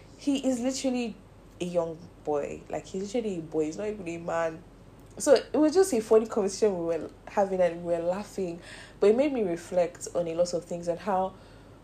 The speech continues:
unknown to us, um, we put impressions on people, like, things we want or things we've already planned out, s-, how, like, things we already planned out for the people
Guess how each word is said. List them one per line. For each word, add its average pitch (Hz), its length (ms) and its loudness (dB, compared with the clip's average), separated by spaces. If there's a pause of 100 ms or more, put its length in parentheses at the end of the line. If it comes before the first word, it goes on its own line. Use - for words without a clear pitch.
(120)
unknown 214 460 4
to - 180 -6
us, - 580 -2 (300)
um, 160 400 2 (800)
we 190 220 -6
put - 300 -2 (300)
impressions 190 840 0
on 175 240 -2
people, 196 340 -6
like, 160 220 -2
things 202 280 -2
we 185 80 -6
want 175 520 0 (300)
or 180 100 2
things 214 280 -2
we've 165 140 -6
already 175 240 0
planned 175 420 -4
out, 170 140 0
s-, - 340 -8 (540)
how, 175 500 0 (400)
like, 185 220 2
things 254 200 -2
we 214 60 8
already 190 200 4
planned 185 380 2
out 170 200 4
for 170 160 -4
the 160 120 -8
people 180 720 -2